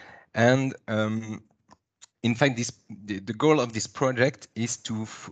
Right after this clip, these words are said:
uh, is to follow up the pregnancy and childbirth care and to collect, uh, uh, health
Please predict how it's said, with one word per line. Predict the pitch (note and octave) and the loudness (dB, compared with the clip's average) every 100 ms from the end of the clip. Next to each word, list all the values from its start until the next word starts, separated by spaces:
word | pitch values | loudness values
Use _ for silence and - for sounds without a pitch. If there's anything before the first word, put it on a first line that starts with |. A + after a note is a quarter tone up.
| - | -12
uh, | F#2 G2+ | -6 -4
is | G#2 - | -4 -6
to | - | -6
follow | G#2+ - C3+ B2+ | -2 2 4 6
up | B2+ - - | 4 0 -14
the | - | -10
pregnancy | F#2 C3+ C3 A#2 A2+ - - A#2+ A#2+ | -2 0 2 2 -2 -4 -2 0 0
and | G2+ G2+ G2+ | -2 -2 -2
childbirth | - A#2+ A2+ G2+ A#2 A#2+ - - | 2 2 2 2 2 0 -6 -4
care | B2+ B2 C#3+ C#3+ - - - - - | 2 4 2 -2 -12 -20 -20 -10 -2
and | A2+ A#2 | -2 -2
to | - | -2
collect, | - C#3 D3 - - _ _ _ _ | 2 4 4 0 -16 _ _ _ _
uh, | - B2+ - | -2 0 0
uh, | G2+ G#2 G#2+ | 2 2 2
health | - C#3+ D3 - | 6 6 6 2